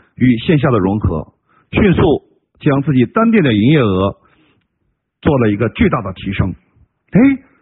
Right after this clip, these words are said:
完了之后他突然发现，原来魅肤堂洗脸吧这个项目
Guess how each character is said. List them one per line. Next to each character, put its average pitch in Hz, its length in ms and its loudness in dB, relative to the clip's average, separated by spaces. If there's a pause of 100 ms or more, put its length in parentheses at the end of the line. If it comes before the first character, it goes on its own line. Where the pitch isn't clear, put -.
(200)
完 151 160 0
了 254 80 2
之 233 100 0
后 247 100 2
他 208 120 0
突 208 100 -2 (120)
然 185 140 -2
发 180 160 -2
现， 165 260 -4 (680)
原 196 140 2
来 233 100 2
魅 277 200 4
肤 - 120 2
堂 180 180 0
洗 - 140 -2
脸 220 180 2
吧 190 120 0
这 196 100 -2
个 170 80 0
项 175 220 -2
目 113 200 -6